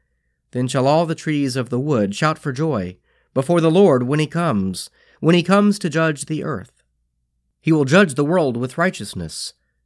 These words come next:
and the peoples with his truth. Let us pray. Our Father, who art in heaven, hallowed be thy name. Thy kingdom come,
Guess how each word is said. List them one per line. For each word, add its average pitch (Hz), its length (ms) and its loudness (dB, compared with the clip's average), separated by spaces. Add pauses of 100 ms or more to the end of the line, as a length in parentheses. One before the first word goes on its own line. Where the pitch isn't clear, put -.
and 123 140 0
the 117 60 0
peoples 95 640 -6 (500)
with 123 140 -6
his 110 140 -6
truth. - 460 -8 (2500)
Let 113 160 -2
us 110 120 -6
pray. 80 300 -16 (1400)
Our 123 120 -2
Father, 151 440 -2 (720)
who 139 160 -8
art 139 180 -2
in 98 100 -8
heaven, 90 380 -10 (640)
hallowed 127 400 -2
be 117 140 -6
thy 101 160 -6
name. 78 340 -10 (640)
Thy 120 100 0
kingdom 151 380 -2
come, 160 360 -2